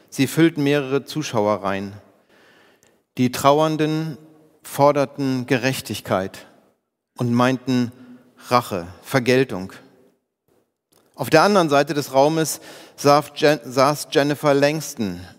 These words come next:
Tränen überströmt. Auch sie fordert Gerechtigkeit und meint Gnade. Sie hat sich schon vor Wochen vor der Verhandlung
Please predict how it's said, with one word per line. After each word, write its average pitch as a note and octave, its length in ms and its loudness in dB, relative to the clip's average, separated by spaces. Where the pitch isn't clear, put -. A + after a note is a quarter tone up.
Tränen C#3+ 640 -2
überströmt. A#2+ 800 -2
Auch C#3+ 200 2
sie D#3 240 -2
fordert A2+ 440 0
Gerechtigkeit G#2 920 -6
und B2 200 -2
meint B2 280 0
Gnade. B2 480 0
Sie B2+ 160 2
hat C#3+ 80 0
sich D#3 140 -2
schon D3 260 0
vor C#3 240 -2
Wochen B2 420 0
vor D#3 240 2
der D3 100 2
Verhandlung C3 640 -2